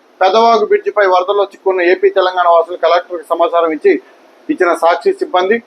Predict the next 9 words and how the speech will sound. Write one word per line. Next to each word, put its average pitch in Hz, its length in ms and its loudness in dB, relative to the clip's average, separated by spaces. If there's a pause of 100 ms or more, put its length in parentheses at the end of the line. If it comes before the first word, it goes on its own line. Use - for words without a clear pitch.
(320)
నావీ 220 340 2
హెలికాప్టర్తో 208 640 0
సహాయ 175 420 -2
చర్య, 170 220 -2 (380)
సహాయంతో 185 680 0
సురక్షిత 180 300 -6
ప్రాంతాలకు 185 720 0
బాధితులు. 139 560 0 (460)
నిజంగా 226 600 0